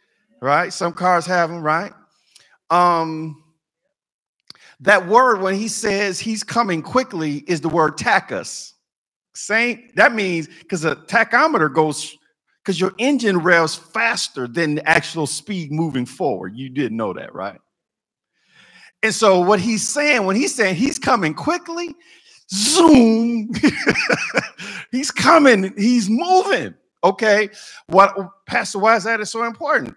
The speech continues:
'Cause sometimes we think we get all, we get all the time. We, we,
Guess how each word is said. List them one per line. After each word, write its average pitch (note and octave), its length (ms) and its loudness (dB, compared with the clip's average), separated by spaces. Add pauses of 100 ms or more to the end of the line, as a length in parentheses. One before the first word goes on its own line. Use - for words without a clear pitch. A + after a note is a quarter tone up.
(300)
'Cause A3+ 140 -6
sometimes A#3+ 540 0
we E4+ 80 -2
think G#3+ 240 -8
we C#4 100 -4
get A3+ 180 4
all, F#3+ 260 6
we A#3+ 120 -2
get G3 140 2
all F3+ 260 4
the A3 80 0
time. A#3 400 -2
We, A3+ 160 -6
we, F#3+ 240 -4